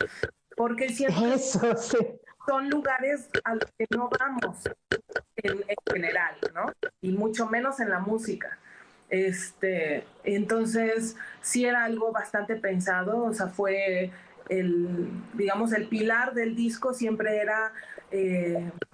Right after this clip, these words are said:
Speaker 1: el, la idea del limbo, el limbo mental, ¿no? Que es como tener a nuestro niño interno, asustado, perdido,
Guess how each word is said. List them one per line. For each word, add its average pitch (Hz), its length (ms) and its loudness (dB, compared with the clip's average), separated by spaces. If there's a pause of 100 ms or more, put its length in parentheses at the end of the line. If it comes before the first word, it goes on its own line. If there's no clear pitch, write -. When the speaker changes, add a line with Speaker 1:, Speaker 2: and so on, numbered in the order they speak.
(800)
Speaker 1:
el, 185 800 0
la 208 140 2
idea 240 360 2
del 220 220 0
limbo, 226 420 2 (200)
el 196 180 0
limbo 233 360 2
mental, 190 580 0
¿no? 226 280 0
Que - 160 -2
es 190 160 -2
como 196 480 0
tener 208 300 0
a 247 80 2
nuestro 214 600 0
niño 262 520 0 (640)
interno, 233 840 0
asustado, 208 720 0
perdido, 220 760 0